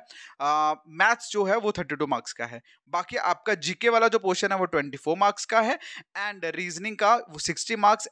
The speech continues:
and decision making and problem solving ये भी सिक्सटी मार्क्स का है। मैं आपको एक चीज बता दूं, इस एग्जाम का जो मेन रीढ़ की हड्डी है वो है साइंस पोर्शन। मैं आपको एक चीज बता दूं, ठीक है, साइंस का लेवल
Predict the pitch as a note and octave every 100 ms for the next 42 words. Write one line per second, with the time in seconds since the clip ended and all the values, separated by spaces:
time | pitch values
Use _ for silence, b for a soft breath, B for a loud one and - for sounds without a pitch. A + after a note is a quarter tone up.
0 | - E3 E3+ - D3+ D#3+ D#3 D3+ E3+ D#3+
1 | C3 D3 D3 C3+ F#3+ C4 B _ D3+ C#3+
2 | A3 C#3+ - C3 G#2+ - - A#2 A#2 A#2
3 | B B _ G3+ G#3+ B3+ - G3 F#3+ D3+
4 | A#2+ C#3 A#3 B3 - - G#3 C#3 B2+ E3
5 | F3 G#3 F#3+ D#3+ B2 B2+ F#3+ C#3 F#3+ G#3
6 | C#3 B2 D3+ A3+ F#3 B2+ C#3 G#3 G#3+ A3
7 | A3+ G#3+ - C3+ C#3 A3+ D#3 F3+ G#3+ D4
8 | B _ C3 G#3 G#3 F#3 G#3+ - - -
9 | D#3+ C#3 C3 - _ - - _ - E3+
10 | F#3 E3 B2 G2+ - B2+ G3 A#3 B B
11 | B - G3 C4+ D#4 - E4 A3 C#3+ C#3
12 | F3+